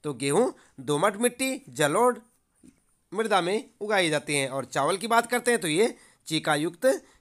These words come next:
जलोढ़ मृदा में, यानी कि मृदा का मतलब समझ रहे हैं आप, बार बार यहाँ पर मृदा आ रहा है, तो मृदा क्या है? मृदा का मतलब मिट्टी, जलोढ़ मिट्टी, ठीक है ना।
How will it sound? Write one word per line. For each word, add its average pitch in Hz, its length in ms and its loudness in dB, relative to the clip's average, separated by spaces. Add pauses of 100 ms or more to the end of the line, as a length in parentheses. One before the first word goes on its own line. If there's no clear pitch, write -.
जलोढ़ 151 380 2 (240)
मृदा 214 300 4
में, 143 240 -2 (220)
यानी 139 180 -4
कि 147 120 -10
मृदा 147 280 -2
का 156 100 -8
मतलब 156 240 -4
समझ 151 220 -4
रहे 147 140 0
हैं 226 60 6
आप, 226 240 0 (320)
बार 139 240 -2
बार 226 140 4
यहाँ 240 140 6
पर 247 160 2
मृदा 190 280 0
आ 226 100 6
रहा 240 120 6
है, 247 60 2
तो 233 120 0
मृदा 180 280 2
क्या 247 180 2
है? 185 120 4
मृदा 147 280 -4
का 151 120 -6
मतलब 220 240 0
मिट्टी, 208 420 0
जलोढ़ 147 380 0
मिट्टी, 202 540 -6 (120)
ठीक 147 160 -6
है 190 80 0
ना। 262 140 2